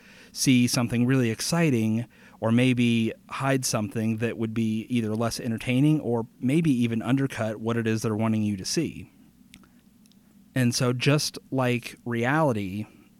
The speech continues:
T V is manufactured and doctored, the news is similar in that it's created with a particular audience in mind. So if you have a show like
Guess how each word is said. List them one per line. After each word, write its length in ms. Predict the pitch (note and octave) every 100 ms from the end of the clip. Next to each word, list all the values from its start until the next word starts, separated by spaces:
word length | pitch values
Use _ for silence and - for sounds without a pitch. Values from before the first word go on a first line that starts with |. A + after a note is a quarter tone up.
| - -
T 180 | C3
V 340 | A2+ A2 G#2+ A2+
is 260 | A2+ G#2
manufactured 960 | B2 A2+ G#2+ - A#2+ A#2+ - C3+ A#2+ A#2+
and 260 | A2 G#2 G2+
doctored, 720 | C3+ D3 - G2 F2 F#2 - - - _ _
the 120 | A#2 A#2+
news 260 | E3+ F#3
is 140 | C#3+ -
similar 420 | B2+ G#2+ G#2 G2+
in 200 | - A#2+
that 220 | B2 B2
it's 160 | C3 -
created 720 | - C#3 D3+ E3+ C3 A#2 A#2
with 340 | C#3+ B2+ - B2
a 120 | B2
particular 640 | B2+ - D3 D3 C3+ B2 -
audience 720 | A#2+ C3+ D3 A2+ G#2 G#2 - -
in 220 | A#2+ A2+ G#2
mind. 560 | C3 G2+ - - - - - _ - -
So 400 | - C#3+ A#2+ A#2
if 200 | - -
you 120 | D3+
have 320 | D#3 C3+ C3
a 100 | A2
show 340 | A#2+ - B2+ B2
like 600 | A#2 A#2 A2+ A2+ -